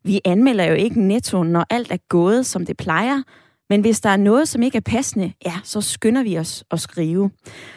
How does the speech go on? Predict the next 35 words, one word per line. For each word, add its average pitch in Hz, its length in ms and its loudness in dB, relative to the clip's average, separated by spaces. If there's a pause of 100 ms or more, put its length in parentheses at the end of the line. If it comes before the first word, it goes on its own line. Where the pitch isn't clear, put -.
(160)
Og 247 120 2
med 277 100 4
store 294 400 -2
bogstaver, 214 540 -2
så 285 200 -4
skriver 240 460 -2
Annette, 185 440 0 (360)
"Radio 240 240 0
fire, 277 420 -2 (240)
verden 185 600 0
vil 196 160 0
bedrages 202 760 -2 (140)
stadig." 165 680 0 (600)
Og 240 100 2
Annette, 302 320 4
hun 294 160 4
er 285 180 0
en 285 140 4
af 202 80 0
de 233 120 -4
lyttere, 240 340 2
som 202 180 0
også 262 200 0
har - 20 -2
kommenteret 220 460 2
ind 208 120 2
i, 165 120 0 (140)
i 214 60 -2
dag 233 240 0
og 180 80 -2
har 175 60 2
sagt, 196 360 -2 (220)
"Jeg 190 180 0 (100)
stoler 208 500 -2 (140)
ikke 214 320 -2